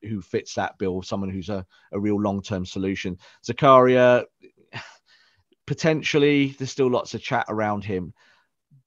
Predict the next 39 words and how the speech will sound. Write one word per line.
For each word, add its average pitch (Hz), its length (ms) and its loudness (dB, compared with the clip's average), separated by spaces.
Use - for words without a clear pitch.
But 131 160 2
I 131 80 0
think 135 300 0
Ralph 139 260 4
might 120 240 -4
come 110 220 -8
up 107 100 -4
with 101 120 -6
a 104 40 -8
wild 98 360 -8
card. 73 340 -12
You 101 80 -4
might 113 220 -2
see 113 120 -10
someone 107 260 -4
come 110 140 -8
to 110 120 -6
the - 20 -10
football - 260 -12
club 87 220 -14
and 90 140 -12
we're 92 200 -6
all 87 200 -6
like, 82 240 -6
"Who?" 190 300 6
And 117 80 -4
then 113 120 -2
they're 110 140 0
in 127 120 0
the 107 60 -2
team 107 380 -2
and 113 140 -8
they're 113 80 -2
doing 120 340 2
the 123 80 0
job. 139 320 4
And 117 80 -2
we're 131 160 0
like, 117 220 0